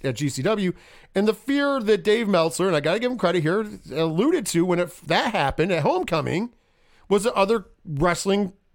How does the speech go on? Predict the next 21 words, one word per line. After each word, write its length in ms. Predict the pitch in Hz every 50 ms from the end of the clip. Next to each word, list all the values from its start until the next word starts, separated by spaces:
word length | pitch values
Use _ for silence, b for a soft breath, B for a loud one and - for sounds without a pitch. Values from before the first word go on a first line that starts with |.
| _ _ _ _ - - - _
crowds 420 | - 190 160 127 123 156 156 -
who 80 | - 170
weren't 260 | 151 147 170 208 220
as 140 | 214 208 185
smart, 300 | - 175 147 131 139 156
'cause 100 | - 160
he 80 | 170 226
even 140 | 254 269 -
said 140 | 277 262
that. 180 | 170 143 104 87
He 80 | 110 131
said, 160 | 160 160 143
"The 40 | 147
G 140 | 170 247
C 80 | 214 220
W 220 | 202 220 208 208
crowd 200 | - 196 180 180
is 60 | 175 160
a 60 | 151
smart 240 | - 156 139 120 -
crowd. 180 | 101 90 -